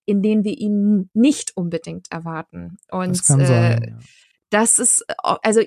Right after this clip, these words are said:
Speaker 1: ich find's oftmals ein Trugschluss zu se-, zu sagen, „Ah ja, da kommt er jetzt auf jeden Fall drin vor.“ Ich bin mir ziemlich sicher, mehr oder weniger gesetzt für Loki, weil's auch handlungstechnisch einfach Sinn macht. Ich find What If, äh, Onno, hast du ja auch schon gesagt, äh, für mich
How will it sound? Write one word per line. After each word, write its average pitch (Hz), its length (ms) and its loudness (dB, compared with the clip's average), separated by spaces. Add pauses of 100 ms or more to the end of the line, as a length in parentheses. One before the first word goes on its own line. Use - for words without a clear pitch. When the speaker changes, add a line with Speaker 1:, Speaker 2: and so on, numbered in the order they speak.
(420)
Speaker 1:
ich - 120 -10
find's 285 260 2
oftmals 233 440 -4
ein 208 80 -4
Trugschluss 233 480 -2
zu 208 120 -6
se-, 196 240 -6
zu - 140 -6
sagen, 208 340 0
„Ah 214 60 -6
ja, 214 160 -6
da 196 120 -6
kommt 220 240 -4
er 196 60 -2
jetzt 196 140 -8
auf 190 120 -6
jeden 202 240 -4
Fall 208 220 -4
drin 190 200 -8
vor.“ 214 280 0
Ich - 160 -8
bin 233 120 0
mir 226 100 2
ziemlich 269 320 -2
sicher, 247 360 -2 (240)
mehr 226 260 0
oder 214 160 0
weniger 208 320 0
gesetzt 202 500 -2
für 208 140 -2
Loki, 240 540 0 (420)
weil's 208 280 2
auch - 180 -4
handlungstechnisch 220 800 -4
einfach 190 280 -8
Sinn 269 240 2
macht. 277 260 2
Ich - 160 -10
find 202 180 -4
What 190 260 0
If, - 380 0
äh, 214 260 -2
Onno, 208 200 0
hast 208 160 -2
du 208 60 -6
ja - 80 -4
auch 202 60 -10
schon 202 180 -6
gesagt, 208 340 -4 (280)
äh, 185 180 -2
für 208 140 -2
mich 202 200 2